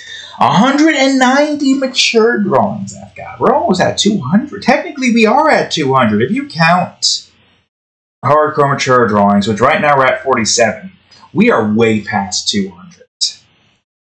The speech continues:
That's assuming you count those, because those are paywall via ten dollars. Which, if you want to see some mature, more mature drawings that you can't see on DeviantArt,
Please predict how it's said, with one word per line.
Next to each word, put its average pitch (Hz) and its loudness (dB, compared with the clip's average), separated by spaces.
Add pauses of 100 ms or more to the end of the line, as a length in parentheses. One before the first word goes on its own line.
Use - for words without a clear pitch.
That's 131 2
assuming 214 4
you 180 2
count 170 0
those, 107 0
because 110 0
those 147 4
are 143 0
paywall 123 2
via 113 0
ten 117 -4
dollars. - -6 (380)
Which, 107 2
if 101 2
you 117 2
want 123 4
to 117 0
see 143 2
some 139 0
mature, 147 0
more 156 4
mature 175 2
drawings 160 0
that - 0
you 196 -6
can't - -6
see 151 -6
on 143 -6
DeviantArt, 151 -4